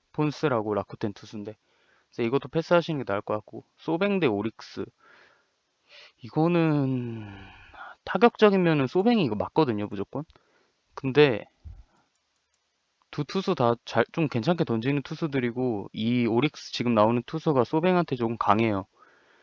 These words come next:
그래서 이거는 소뱅 승사이드도, 아, 근데 이거는 별로 안 가고 싶고, 차라리 언더 쪽으로 저는 생각하고 있어요.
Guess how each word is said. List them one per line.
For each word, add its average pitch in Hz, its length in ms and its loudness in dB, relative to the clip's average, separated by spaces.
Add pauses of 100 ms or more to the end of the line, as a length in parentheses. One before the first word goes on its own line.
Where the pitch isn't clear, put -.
(240)
그래서 160 500 2 (800)
이거는 135 640 4
소뱅 175 360 4
승사이드도, 156 1160 2 (440)
아, 131 200 -4
근데 117 140 0
이거는 156 280 4
별로 131 280 2
안 107 120 0
가고 143 200 2
싶고, 117 400 -16
차라리 175 400 2
언더 117 440 0
쪽으로 131 600 -2
저는 107 340 -8
생각하고 147 520 -10
있어요. - 260 -12